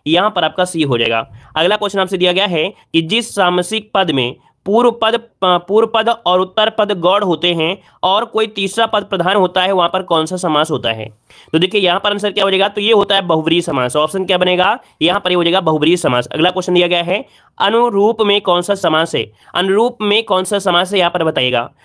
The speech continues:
तो अनुरूप में देखो, अनु क्या है आपका, इसका उपसर्ग है, और जो उपसर्ग होता है जिस समास में,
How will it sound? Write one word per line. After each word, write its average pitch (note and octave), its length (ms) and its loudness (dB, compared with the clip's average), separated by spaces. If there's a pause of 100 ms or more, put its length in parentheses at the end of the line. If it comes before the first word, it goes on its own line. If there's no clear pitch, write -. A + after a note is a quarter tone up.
(120)
तो F3+ 60 4
अनुरूप A3 500 0
में G#3+ 100 0
देखो, G#3 180 2
अनु G#3+ 280 0
क्या G#3+ 180 0
है G#3+ 100 2
आपका, G#3 220 0
इसका G#3 280 0
उपसर्ग F#3 380 0
है, F3+ 240 0 (200)
और F3+ 100 0
जो G#3 120 2
उपसर्ग A3+ 440 0
होता G3 220 2
है G#3 80 -2
जिस F#3 160 -4
समास F#3+ 320 0
में, E3+ 240 0